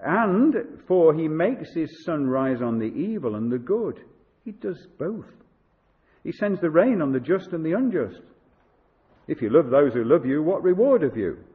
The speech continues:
Do not even the tax collectors do the same?" Of course they do. "If you salute only your brethren, what more are you doing than others? Do not even the Gentiles the same?" If you want to be complete, perfect, the word used in a lot of versions, complete is the real meaning.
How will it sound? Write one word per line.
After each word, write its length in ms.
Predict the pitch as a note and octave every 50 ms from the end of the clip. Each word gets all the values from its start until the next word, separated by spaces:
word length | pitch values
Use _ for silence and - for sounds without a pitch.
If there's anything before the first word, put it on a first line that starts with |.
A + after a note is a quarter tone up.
| _ _ _ _ _ _ _ _ _ _ _
Do 100 | G#2 G#2
not 200 | G#2 A#2 A#2 -
even 180 | B2+ B2 C3 C3+
the 60 | B2+
tax 260 | - F3 E3 - -
collectors 400 | - D#3+ E3 C#3+ - E3+ D#3+ -
do 100 | - G#3
the 120 | G#3 G#3+
same?" 340 | G3+ - A3+ A3 A#3 C4+ B3
Of 120 | F#3 - -
course 280 | - C4 D4 C#4 -
they 100 | - D#3+
do. 280 | C3 A2+ F2+ D2 C#2 - - - - - - -
"If 160 | C#3+ C#3+ -
you 80 | D3+ C#3
salute 420 | C#3 - F3+ F#3+ G#3 G#3 F3 F3
only 200 | E3+ E3+ F3 E3+
your 100 | E3+ E3+
brethren, 400 | E3+ F#3+ A3+ B3 - F3+ C3 C3
what 160 | C#3 D3 -
more 340 | E3 E3+ G#3 G#3+ G3 E3+ - - - - - E2+ F2+ F2+ F2+ F2 D#2+ - -
are 80 | G#2+ B2+
you 120 | C#3 C#3
doing 380 | C#3 E3 A3 A#3 F#3+ B2+ G2+ G2+
than 140 | A#2 C#3+
others? 440 | F#3+ A3+ A3+ G#3+ D3 G2+ - - - - - -
Do 100 | G2+ G2
not 160 | A2 A2 -
even 160 | D3 D3 E3+
the 60 | E3+
Gentiles 440 | - F#3+ A3 A#3+ G#3+ A3+ G#3 D#3+ B2+
the 80 | B2 A2
same?" 280 | - G#2 E2+ D#2 C2+ - - - _ _ _ _ _ _ _ _ _ _ _ _ _ _ _ -
If 160 | G#2+ - -
you 140 | A2+ A2+ A2+
want 280 | B2+ E3+ A#3 A3 E3+
to 80 | F#3 F3+
be 160 | F3 F3+ E3+
complete, 840 | - - - D3 C3 B2 - - - D#3+ G#3 A3 - - - - - - _ _ _ _ _ _ _ _ _
perfect, 460 | - D#3 D3+ C#3 - - A2+ - -
the 80 | G#2+ G2+
word 280 | G2 G#2 G2+ G2 F#2 - - - - -
used 240 | - G2 G#2+ G#2 G2+
in 80 | G#2+ G2
a 40 | G#2
lot 120 | A2+ A#2
of 80 | G#2 G2+
versions, 300 | G#2 G2 G#2+ A#2+ G#2+ -
complete 600 | - F2 E2 F2+ - - E3+ F#3 F3+ F3 F3+ - - - _ _ _ _ _ _ _ -
is 120 | F2 F2
the 100 | - G2
real 180 | F#2+ G#2+ G#2+ G2
meaning. 340 | G2+ G2+ G2 G2+ G#2 G#2+